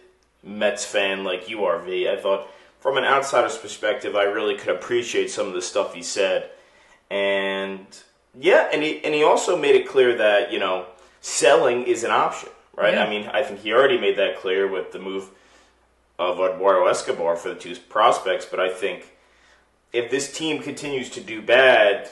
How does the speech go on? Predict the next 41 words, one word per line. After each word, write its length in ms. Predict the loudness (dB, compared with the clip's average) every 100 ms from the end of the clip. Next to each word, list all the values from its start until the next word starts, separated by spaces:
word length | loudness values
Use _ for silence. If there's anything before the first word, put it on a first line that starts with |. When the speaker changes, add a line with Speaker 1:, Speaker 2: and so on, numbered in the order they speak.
| -16
Speaker 1:
he 200 | -10 2
pretty 220 | 4 4
much 220 | 2 -4
said, 320 | 2 4 4
"If 160 | 2 0
we're 100 | 0
at 140 | 0
this 140 | -4 -10
pace 520 | 0 0 0 -6 0
come 300 | 2 4 2
the 60 |
trade 200 | -4 -2
deadline, 420 | 0 0 0 -4 -4
we're 120 | -2
not 220 | -2 -2 0
adding." 320 | 0 0 -4 -14 _ -6
Like, 200 | -4 0
that's, 500 | -2 -2 -8 -12 -18 -6
we're 160 | -2
not 380 | 0 0 0 -2
Speaker 2:
Yeah. 100 | -6
Speaker 1:
trading 460 | -4 2 2 2 -4
for, 420 | -6 -6 -6 -10 -20 _ _ _ _ _ _
you 120 | -4 -2
know, 160 | -2
he's 180 | -4 -2
not 220 | 0 0
gonna 140 | -2 -2
add 340 | 0 -2 0
guys 380 | 0 2 0 -4 -12 -12
to 240 | -6 -6
a 80 | -6
team 320 | -8 -10 -6
that's 320 | -6 -6 -2
already 560 | 0 0 -2 -6 -6 0
out 180 | 0 0
of 120 | -4
it, 120 | -10 -6
right? 260 | -4 -4
So, 460 | -8 -6 -4 -4 -8 -18 _ _ _ _ _ _ _ -8
um, 560 | -4 -2 -2 -4 -8